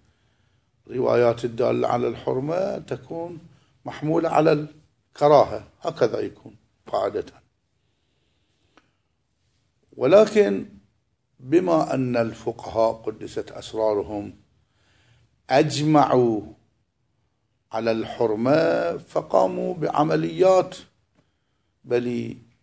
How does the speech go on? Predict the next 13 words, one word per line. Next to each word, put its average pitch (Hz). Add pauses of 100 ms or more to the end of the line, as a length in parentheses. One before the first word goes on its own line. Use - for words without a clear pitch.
(460)
عديدة 180 (840)
لصرف 156
دلالة 135 (520)
كره 113
أو 120
يكره 156 (760)
على 180
الحرمة، 123 (2250)
لأنه 131
كما 190
قلنا 165
مسألة 170
إجماعية 139